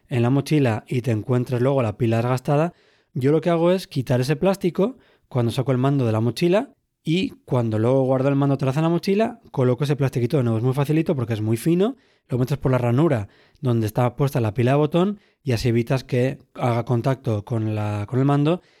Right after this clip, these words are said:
y que se te pueda, pues, no sé, activar algún botón, gastar la pila y que luego cuando vayas a hacer alguna nocturna en la que utilizar estas herramientas sea muy importante,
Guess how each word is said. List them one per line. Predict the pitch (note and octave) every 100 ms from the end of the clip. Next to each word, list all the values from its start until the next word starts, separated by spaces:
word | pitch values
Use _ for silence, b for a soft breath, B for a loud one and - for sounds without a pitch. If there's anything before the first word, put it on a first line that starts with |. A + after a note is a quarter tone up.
| b
y | - C3+
que | C#3
se | C#3
te | C3+
pueda, | G#2+ B2 B2+ C3+ C#3 B B _
pues, | B2 G#2+ -
no | D3+ A#2+
sé, | G#2 G#2+ -
activar | A#2+ - B2
algún | B2+ B2 A#2+
botón, | A2+ D3+ D3+ D#3 D3+ b b
gastar | C3 G#2+ C3+ C3+
la | C#3 C#3
pila | D#3+ D#3+ G#3 B3 b b -
y | C#3+
que | D3+
luego | C3+ D#3
cuando | C3+ A#2+
vayas | A#2 A#2+
a |
hacer | C#3
alguna | C#3 C#3+
nocturna | C3+ B2+ - F3+ D#3+ G#2+ b b b b _ _ -
en | C3 A#2+
la | A#2 A2+
que | B2 A#2+ A#2+
utilizar | A#2 A#2+ A#2 B2+
estas | - B2+
herramientas | C3 B2+ D#3 D#3+ A#2+
sea | B2+
muy | B2 C3
importante, | D3 C#3 D3 E3+ E3 F#3 G#3+